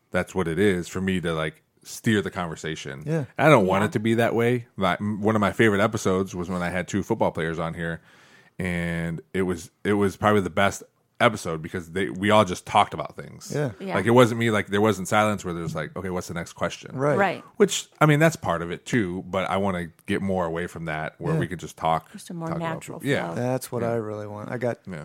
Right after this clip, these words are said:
Speaker 2: two
Speaker 3: Yeah.
Speaker 2: friends at home that we just went to their Ohio State, Michigan football party,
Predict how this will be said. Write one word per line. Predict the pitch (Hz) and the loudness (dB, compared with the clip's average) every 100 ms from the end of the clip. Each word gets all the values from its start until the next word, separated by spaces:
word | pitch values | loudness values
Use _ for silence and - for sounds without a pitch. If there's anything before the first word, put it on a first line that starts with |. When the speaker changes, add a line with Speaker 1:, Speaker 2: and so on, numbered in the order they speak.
| - | -12
Speaker 2:
two | - 180 | -4 -2
Speaker 3:
Yeah. | 170 | 2
Speaker 2:
friends | 165 160 127 | 4 6 4
at | 120 | 2
home | 120 113 | 2 2
that | 117 117 | 0 -2
we | 117 | -4
just | 120 - | -4 -6
went | 113 | -8
to | 120 | -6
their | 113 110 110 | -4 -4 -6
Ohio | 113 117 | -4 -4
State, | 113 120 110 | -4 -6 -6
Michigan | 113 - 117 | -6 -8 -10
football | 101 117 107 101 | -6 -4 -4 -6
party, | - 104 113 | -6 -6 -8